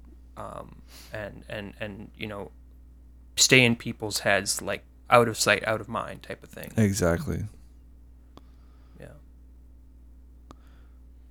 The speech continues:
Speaker 2: Yeah, it's just like, I don't know, it sounds weird, but staying relevant <laughs>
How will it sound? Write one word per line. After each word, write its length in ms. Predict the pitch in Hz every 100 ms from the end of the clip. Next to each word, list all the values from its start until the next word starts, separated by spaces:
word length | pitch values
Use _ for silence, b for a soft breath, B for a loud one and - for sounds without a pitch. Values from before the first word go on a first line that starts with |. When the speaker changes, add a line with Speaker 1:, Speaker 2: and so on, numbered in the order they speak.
| -
Speaker 2:
Yeah, 240 | 98 95 90
it's 120 | -
just 200 | 98 -
like, 280 | - 160 - - - -
I 60 | 90
don't 100 | 85
know, 80 |
it 60 | 82
sounds 260 | - 98 90
weird, 300 | 92 90 90
but 160 | 78
staying 280 | - 98 92
relevant 460 | 90 90 87 110 -
<laughs> 160 | - -